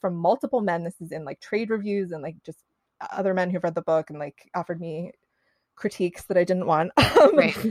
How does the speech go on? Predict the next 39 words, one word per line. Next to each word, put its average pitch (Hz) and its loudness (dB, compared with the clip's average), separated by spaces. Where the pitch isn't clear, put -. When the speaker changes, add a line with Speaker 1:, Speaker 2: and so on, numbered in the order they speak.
Speaker 1:
they 233 0
wanna 311 -2
call 214 2
her 190 0
a 185 -2
vigilante, 175 -6
and 180 -2
they 180 0
want 196 -2
to 196 -12
see, 180 -6
they're, 185 4
like, 196 0
upset - 0
that 165 4
the 185 -6
book 175 -2
does 180 -6
not 165 -4
include 170 -6
her 156 0
wrestling 185 -4
with 170 -10
the 180 -6
morality 160 0
of 151 -8
what - -6
she's 165 -12
doing 160 -6
and, 151 -10
like, 143 -8
questioning 160 -8
whether 160 -2
it's 160 -8
Speaker 2:
Mm. 185 -6
Speaker 1:
wrong, 156 -2
but 160 -6
she's 156 -12
like, 151 -4